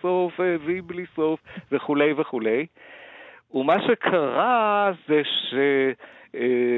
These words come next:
הגיע נשיא האוניברסיטה דאז, חיים בן שחר, ואמר, אה,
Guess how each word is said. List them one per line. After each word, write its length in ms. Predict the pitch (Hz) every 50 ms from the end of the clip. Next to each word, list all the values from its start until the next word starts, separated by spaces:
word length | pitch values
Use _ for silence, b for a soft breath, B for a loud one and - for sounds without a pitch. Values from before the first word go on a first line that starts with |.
| 120 120 117 120 117 113 113 113 113 110 107 120
הגיע 580 | 117 98 98 120 143 160 165 165 156 156 151 147 147 143 139 139 135 131 131 123 123 123 117 117 113 110 113 113 107 104 98 101 B B B B
נשיא 440 | 120 107 - - - - 147 151
האוניברסיטה 1040 | 165 185 185 165 151 123 110 131 143 151 - - 135 110 - 113 104 101 101 101 98 98 - - -
דאז, 580 | - - 110 117 113 110 104 95 95 101 104 104 110 110 104 - B B B B B -
חיים 260 | - 127 127 147 156
בן 140 | 147 147 131
שחר, 680 | 123 - - 208 226 208 - - - 147 147 160 165 165 - B B B B B B B B B
ואמר, 920 | 120 98 117 127 139 139 135 139 151 170 180 196 196 196 190 185 180 170 170 - B B B B B B -
אה, 320 | 127 131 131 131 131 135